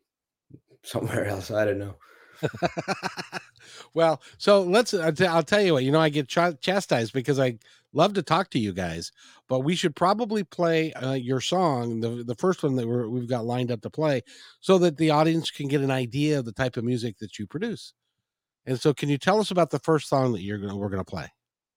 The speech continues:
Speaker 1: Yeah, that's, uh, that was my first single released, uh, about, uh, one month ago.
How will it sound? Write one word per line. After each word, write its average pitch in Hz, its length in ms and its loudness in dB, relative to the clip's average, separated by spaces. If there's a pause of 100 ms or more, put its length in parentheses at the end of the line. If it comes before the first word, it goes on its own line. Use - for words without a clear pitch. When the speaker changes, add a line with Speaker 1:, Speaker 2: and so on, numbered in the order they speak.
(120)
Speaker 1:
Yeah, 135 420 2
that's, 123 340 2
uh, 101 360 2 (920)
that 127 160 2
was 135 160 2
my 113 280 2 (140)
first 110 340 0
single 92 520 -4 (220)
released, 95 640 -4
uh, 85 380 -4 (720)
about, 151 520 0 (240)
uh, 139 240 0
one 143 200 0
month 139 420 -2
ago. 139 540 -4